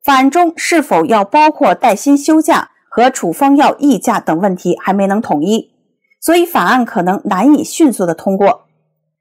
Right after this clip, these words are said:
另外，根据参议院的和解程序规则，民主党人可能在没有共和党人支持的情况下通过支出法案，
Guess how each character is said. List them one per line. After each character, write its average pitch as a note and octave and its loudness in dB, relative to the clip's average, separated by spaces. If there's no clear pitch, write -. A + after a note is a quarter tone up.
另 E4+ 0
外， D#4+ 4
根 D#4 4
据 B3 2
参 C#4+ 0
议 C4+ 4
院 A#3+ 2
的 G3 0
和 G3 0
解 G#3 0
程 F3+ -6
序 A3+ -4
规 F#3 2
则， E3 -2
民 D#4+ 2
主 F4 0
党 A#3 0
人 F#3+ 0
可 A#3+ -4
能 F3+ 0
在 G#3 0
没 A3 0
有 A#3 2
共 D#4 0
和 G3+ -2
党 F3 -4
人 F3 -2
支 D4+ -2
持 A#3 -6
的 F3+ -2
情 F3 -4
况 G#3+ -2
下 - -4
通 D#4 4
过 D#4+ 2
支 - -4
出 G3+ -2
法 F#3+ -2
案， F3+ -2